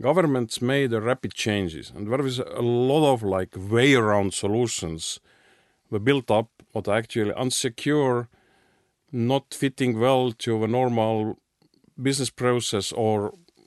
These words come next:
there was no business process re-engineering that much, but rather than ways around were built.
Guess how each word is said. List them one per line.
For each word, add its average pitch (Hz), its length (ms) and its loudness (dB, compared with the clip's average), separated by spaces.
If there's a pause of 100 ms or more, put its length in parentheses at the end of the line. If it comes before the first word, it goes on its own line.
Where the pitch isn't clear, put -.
(420)
there 135 140 -2
was 139 140 2
no 143 340 4
business 131 440 -2
process 120 460 -4
re-engineering 113 840 2
that 101 180 -2
much, 104 380 -2
but 104 160 -4
rather 117 300 2
than 101 460 -2
ways 123 300 4
around 113 400 2
were 82 80 -8
built. 87 400 -6